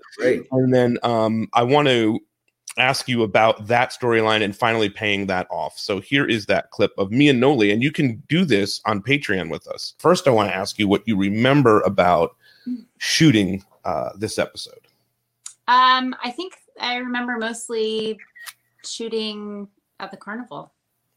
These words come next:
Speaker 3: for
Speaker 2: Yeah.
Speaker 3: a week. That was really fun.
Speaker 2: Um, and I remember last time we talked, you saw,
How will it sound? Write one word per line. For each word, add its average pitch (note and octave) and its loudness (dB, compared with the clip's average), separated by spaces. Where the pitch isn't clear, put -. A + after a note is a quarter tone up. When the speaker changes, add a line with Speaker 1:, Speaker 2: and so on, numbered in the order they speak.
Speaker 3:
for A#2+ -8
Speaker 2:
Yeah. G3 0
Speaker 3:
a F#3 -6
week. F3+ -12
That G#3 -10
was A3 -12
really B3+ -6
fun. A3 -8
Speaker 2:
Um, A#2 2
and C3+ 2
I C#3+ 2
remember D3+ 0
last B2 -2
time A2+ -2
we A2+ -2
talked, G2 0
you G#2+ -2
saw, G2+ 2